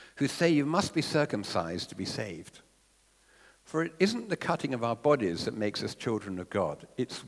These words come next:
worshipping him with our spirits. That's the only true circumcision." We Christians glory in what Christ Jesus has done for us and realize we're helpless to save ourselves. Now, Paul is particularly severe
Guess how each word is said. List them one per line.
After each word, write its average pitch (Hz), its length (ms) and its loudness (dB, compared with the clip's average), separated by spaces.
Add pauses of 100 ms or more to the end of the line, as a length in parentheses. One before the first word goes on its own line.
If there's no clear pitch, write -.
worshipping 131 580 -2
him 95 220 -2
with 101 140 0
our 107 100 4
spirits. - 720 -4 (840)
That's - 320 -2
the 160 160 0
only 131 260 0
true 139 500 0
circumcision." 87 840 -4 (1300)
We 156 160 2
Christians 92 680 -4
glory 117 600 0
in 107 160 -4
what 107 240 -2
Christ 110 320 -4
Jesus 117 380 -4
has 101 140 -6
done 98 240 -6
for 65 240 -10
us - 280 -14 (640)
and 117 180 -6
realize 110 600 -2
we're 104 100 -2
helpless - 680 -8
to - 80 -14
save 98 300 -6
ourselves. 90 640 -8 (2000)
Now, 135 140 -4
Paul 196 260 2
is 170 100 0
particularly 160 680 -4
severe 107 880 0